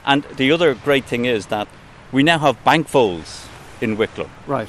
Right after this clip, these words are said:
Speaker 1: And bank voles are more active during the day than
Speaker 2: Of
Speaker 1: rats
Speaker 2: course,
Speaker 1: and
Speaker 2: yeah.
Speaker 1: mice are. And these birds on their breeding grounds love voles, 'cause voles are more active. So these birds are almost vole specialists. So in areas where there's a lot of voles,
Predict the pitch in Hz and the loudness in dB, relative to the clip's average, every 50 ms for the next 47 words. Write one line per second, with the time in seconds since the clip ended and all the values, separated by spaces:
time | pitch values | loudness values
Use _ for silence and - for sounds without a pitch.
0 | - - - 123 123 - 151 151 156 143 - 143 135 123 110 123 117 117 127 127 | -8 -2 0 0 2 2 2 2 2 2 0 0 0 0 0 -2 0 2 4 4
1 | 139 139 143 143 - - 131 107 - - 127 120 117 104 110 98 117 113 107 95 | 4 2 0 -2 -4 -6 -6 -4 -2 -2 0 0 0 -2 -2 2 2 4 4 2
2 | 90 90 87 95 95 98 - - 101 113 123 127 208 196 156 120 104 107 127 160 | 2 -2 -4 -4 0 2 2 2 4 4 4 4 4 4 4 2 2 2 2 2
3 | 185 180 - - 90 85 123 135 - - - - - - - - - 131 135 135 | 2 0 -2 -2 -2 -2 -2 -2 -4 -10 -18 -20 -20 -20 -12 0 2 4 4 4
4 | 135 - - - - - - - - - - - - - - - - 156 175 202 | 4 0 -4 -12 -20 -20 -20 -20 -20 -20 -20 -20 -20 -20 -20 -2 0 2 2 4
5 | 202 185 165 - 147 135 123 120 113 - - - 127 143 143 139 131 131 117 - | 2 0 -2 0 2 4 4 4 2 0 -2 0 0 2 2 2 0 0 -2 -4
6 | 127 139 143 151 139 139 120 107 101 107 98 98 98 98 98 101 - - - - | -2 -2 -2 -2 -2 -2 -4 0 0 2 2 2 0 -2 -6 -6 -10 -12 -18 -20
7 | - - - - - 117 113 120 123 123 117 123 117 98 113 113 110 104 92 85 | -20 -20 -20 -12 -8 -2 0 2 2 2 2 -2 -2 0 2 2 2 2 0 -4
8 | 78 78 - - 104 87 82 110 120 120 120 107 120 110 104 101 104 101 98 - | -8 -10 -12 -12 -12 -8 0 2 2 2 2 0 -2 -2 -2 0 0 -2 -2 -6
9 | - - - - - 107 - - - - - - - - - 151 196 202 185 - | -8 -14 -6 -2 -2 -2 -2 -4 -12 -20 -20 -20 -10 -2 0 2 2 2 0 0
10 | - 160 147 135 131 117 - 123 117 117 127 - - 147 170 165 151 135 127 110 | 2 2 2 4 2 0 -2 -2 -2 -2 0 0 2 2 2 2 0 -2 -4 -6
11 | 98 98 - 131 135 139 135 120 104 - - - - 139 151 - - - 127 98 | -10 -2 0 2 2 4 2 0 -2 -6 -10 -2 0 0 0 0 -2 -4 -6 -6
12 | 107 - - - - - - - - - - - - - - - - 147 139 131 | -6 -6 -10 -12 -12 -14 -14 -14 -16 -20 -20 -20 -20 -20 -18 -4 2 2 2 2
13 | - - - - 131 131 139 160 180 190 175 165 151 - - 143 143 135 135 131 | 2 -4 -8 -4 0 2 2 4 4 2 2 0 -2 -2 0 2 4 4 4 2
14 | 110 113 110 - 127 123 127 123 117 104 92 123 139 160 147 120 107 107 107 - | 0 -4 -4 -4 0 0 0 0 -2 -4 0 2 2 4 4 2 -2 -4 -6 -10